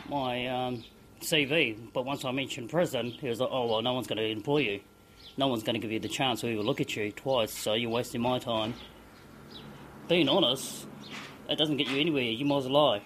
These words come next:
Right now, till this day, my boss doesn't even know that I was inside. And I'm scared that if he did find out, I'd probably, he'd probably let me go. Like, yeah, it's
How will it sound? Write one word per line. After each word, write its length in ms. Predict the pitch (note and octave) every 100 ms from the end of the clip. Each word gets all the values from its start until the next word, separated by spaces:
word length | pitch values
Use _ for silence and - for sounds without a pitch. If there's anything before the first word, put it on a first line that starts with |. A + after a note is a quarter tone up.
| - -
Right 160 | D#3
now, 200 | C3 D3+
till 180 | C#3 D3+
this 160 | C3+ -
day, 160 | D3+
my 160 | C3 C#3
boss 300 | A#2+ C#3 -
doesn't 200 | B2+ B2
even 140 | B2
know 140 | A#2+ A#2+
that 120 | A#2+
I 40 |
was 140 | A#2+ A#2
inside. 520 | A#2 - C#3+ A#2 G#2 - - - - -
And 120 | B2+
I'm 120 | C3
scared 380 | - - D#3 B2
that 260 | B2 A#2+ - - - - - -
if 100 | C3+
he 100 | C3+
did 180 | D3 E3
find 320 | C3 A#2 A2
out, 240 | B2+ - - - - -
I'd 100 | -
probably, 340 | C#3+ C3+ B2 - - -
he'd 140 | G3
probably 220 | A3+ G3
let 100 | F3+
me 80 | C#3
go. 280 | B2+ E3 C3 - - -
Like, 320 | F3+ E3+ G2
yeah, 400 | B2 G3 E3 C3+
it's 440 | - F3+ - -